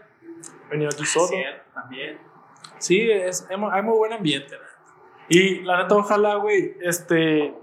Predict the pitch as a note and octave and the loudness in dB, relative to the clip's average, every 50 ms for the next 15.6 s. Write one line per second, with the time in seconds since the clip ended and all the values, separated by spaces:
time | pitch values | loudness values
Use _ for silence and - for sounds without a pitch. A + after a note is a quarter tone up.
0 | - F3+ F#3 F#3+ F#3 F#3 G#3 G3+ F#3+ F#3+ G3+ G3 F#3 F3+ - E3+ E3+ E3 F3+ G3 | 0 2 4 6 6 6 4 4 2 0 -4 -4 -4 -4 -4 -4 0 2 2 4
1 | G3 F3+ E3 D#3+ D3+ - - F3 F3+ F3 E3 E3 D#3+ D#3 E3 F3+ F3 F3+ D#3 D3 | 4 4 2 2 0 -2 -4 -4 -4 -4 -6 -8 -6 -6 -6 -6 -6 -6 -4 -2
2 | E3+ F#3 F3+ E3+ F3 F3 E3 - - C#3+ C#3 D3 D3+ E3 E3+ F3 E3+ - - - | -2 -2 -2 -2 -4 -6 -8 -6 -6 -6 -4 -2 -2 0 0 0 -2 -4 -6 -10
3 | - - - - - - - - - - - - - - - - - - - D#3+ | -20 -20 -20 -20 -20 -20 -20 -20 -20 -20 -20 -20 -20 -20 -20 -20 -6 0 2 2
4 | D3+ D#3 E3 E3 F#3 F#3+ F#3 F3+ F3 E3+ F3+ - - F#3 G3 G#3 F3 G3+ F#3+ F#3+ | 2 4 2 2 2 2 0 -2 -2 -2 0 2 2 4 4 4 2 0 -2 -2
5 | F3 E3+ E3 D#3+ D#3 D#3+ F#3 F3+ F#3 - - E3 E3+ D#3+ D3 C#3+ D3 E3 G3 F#3 | -2 -2 0 0 2 2 4 2 2 2 2 2 4 4 4 4 4 4 2 2
6 | - - - - - E3+ F3+ F3 F#3 - G3 - - D3 C#3 D#3 D#3+ D#3 - F3 | -2 -10 -16 -6 -2 0 0 0 0 -2 -2 -4 -6 -6 -4 -6 -6 -8 -8 -10
7 | E3+ E3+ E3+ D#3+ D#3+ D#3+ E3+ F3 E3 - - - _ _ _ _ _ - D3+ C#3+ | -8 -6 -4 -2 -2 -2 -2 -4 -6 -8 -10 -14 _ _ _ _ _ -8 -6 -6
8 | D3 C#3+ C#3+ - - D3 D3 D3+ F3 F#3+ G3+ G#3+ A#3+ C4+ B3+ A3+ G#3 G3 F#3+ F3 | -6 -8 -10 -10 -8 -4 0 2 2 2 2 2 2 0 0 0 0 -2 -2 -2
9 | F3+ F3+ F3+ F#3 G#3 - - F#3 E3+ F3+ A3 B3+ C#4+ D4 C4+ - G#3 F#3 E3+ E3+ | -2 -2 -2 -2 -4 -4 -4 -2 -2 -2 -2 -2 -2 -2 -2 -4 -8 -10 -10 -10
10 | - E3+ F3 F#3+ G#3 G#3+ A3+ A3+ A3+ - - - - - - - G3 F3+ E3+ F3+ | -8 -6 -6 -4 -2 -2 -2 -4 -4 -6 -14 -18 -14 -10 -8 -6 -6 -6 -6 -4
11 | F#3+ G3+ A3+ A#3 - C4 A#3+ A#3+ A#3+ A#3+ B3 C4+ C#4+ C#4+ - - - - - - | 0 2 2 2 2 -2 -4 -6 -8 -8 -8 -8 -10 -10 -12 -18 -20 -20 -20 -20
12 | - - - - - - - - F#3 F#3+ F#3+ A3 G#3+ - - - - - - F#3 | -20 -20 -20 -20 -20 -14 -6 -4 -2 -2 -2 -2 -4 -4 -6 -10 -12 -10 -8 -8
13 | G3 F#3+ E3 D#3 D#3+ E3+ E3 - - D#3+ C#3+ C#3 C3+ C#3 C#3 - - - - - | -8 -8 -8 -10 -10 -10 -12 -14 -12 -10 -10 -10 -10 -12 -16 -18 -20 -20 -20 -20
14 | - - D3+ D3+ D3 D3 D3+ D3 D#3 D#3 D#3 - D3 D3 C#3+ C#3 D#3 D#3+ - - | -12 0 2 2 4 4 2 0 0 0 0 0 0 0 0 -4 -8 -10 -12 -12
15 | - - D3+ D3+ - - - - E3+ F3 F3 F3 | -14 -18 -18 -20 -20 -20 -18 -14 -14 -14 -14 -16